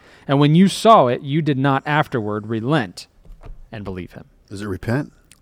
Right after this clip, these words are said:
Speaker 1: Yeah, it says relent on mine. This
Speaker 2: Oh,
Speaker 1: is the New
Speaker 2: interesting.
Speaker 1: King James versus the King James.
Speaker 2: Oh,
Speaker 1: But
Speaker 2: so
Speaker 1: you know what? I do have a little one here next to it. And if I go down,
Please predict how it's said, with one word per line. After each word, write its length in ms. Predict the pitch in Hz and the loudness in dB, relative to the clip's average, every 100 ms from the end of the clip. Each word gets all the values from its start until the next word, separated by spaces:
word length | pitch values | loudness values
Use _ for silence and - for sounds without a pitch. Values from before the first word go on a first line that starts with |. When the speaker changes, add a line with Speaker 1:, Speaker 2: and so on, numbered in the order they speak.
| - _ - _ _ - | -20 _ -20 _ _ -12
Speaker 1:
Yeah, 120 | - 143 | -8 -6
it 40 | |
says 120 | 143 123 | -6 -6
relent 360 | 110 113 117 | -6 -6 -8
on 140 | 104 101 | -10 -8
mine. 380 | 98 98 101 - | -8 -10 -12 -10
This 140 | 143 | -6
Speaker 2:
Oh, 40 | 170 | -4
Speaker 1:
is 80 | 113 | -4
the 80 | |
New 60 | 113 | -2
Speaker 2:
interesting. 180 | 127 - | -2 -2
Speaker 1:
King 180 | 135 120 | -6 -4
James 240 | 123 117 | -6 -6
versus 260 | 117 - 110 | -8 -8 -10
the 100 | 113 | -8
King 200 | 127 123 | -6 -4
James. 160 | 127 | -2
Speaker 2:
Oh, 240 | 233 262 147 | 0 0 2
Speaker 1:
But 120 | 185 | 2
Speaker 2:
so 40 | 190 | 4
Speaker 1:
you 40 | |
know 80 | 190 | 6
what? 120 | 196 | 6
I 60 | 156 | 4
do 120 | 175 | 2
have 160 | 175 | 2
a 20 | 156 | 2
little 200 | 147 127 | 0 0
one 280 | 131 147 | 0 0
here 180 | 131 117 | 0 -2
next 300 | 107 110 - | -4 -6 -8
to 140 | - 85 | -12 -12
it. 100 | - | -10
And 120 | 127 | -8
if 80 | 117 | -6
I 80 | 120 | -2
go 240 | 143 165 | 2 2
down, 400 | 139 107 101 101 | 0 -4 -6 -12